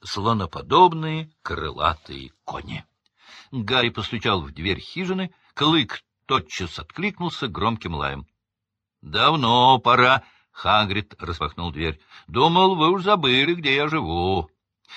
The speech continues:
"Мы были очень-очень заняты, Хаг". Гермиона от изумления поперхнулась, взглянув на Хагрида.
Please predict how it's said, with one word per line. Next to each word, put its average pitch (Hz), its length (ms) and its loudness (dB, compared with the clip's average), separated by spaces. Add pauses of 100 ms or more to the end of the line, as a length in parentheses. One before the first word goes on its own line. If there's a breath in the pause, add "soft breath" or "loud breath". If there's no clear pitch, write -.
(140 loud breath)
"Мы 92 100 -8
были 107 160 -2
очень-очень 151 800 -6
заняты, 123 500 -12
Хаг". 69 560 -4 (760)
Гермиона 82 840 -6
от 82 220 -12
изумления 98 680 -8
поперхнулась, 113 920 -12
взглянув 80 560 -12
на 82 120 -12
Хагрида. 58 560 -16